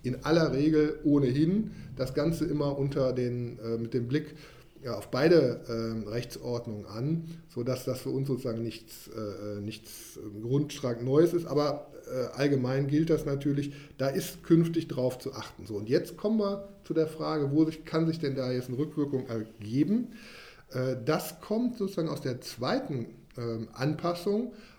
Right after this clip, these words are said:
Auch das sozusagen nur das Nachziehen der Vorgaben, ähm, der dax sechs Richtlinie. Da findet sich nämlich auch noch eine Ergänzung im Paragraphen hundertachtunddreißig H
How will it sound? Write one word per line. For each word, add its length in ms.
Auch 180
das 240
sozusagen 540
nur 180
das 340
Nachziehen 1400
der 140
Vorgaben, 1000
ähm, 460
der 180
dax 280
sechs 300
Richtlinie. 720
Da 60
findet 320
sich 140
nämlich 320
auch 260
noch 140
eine 180
Ergänzung 640
im 220
Paragraphen 540
hundertachtunddreißig 1160
H 360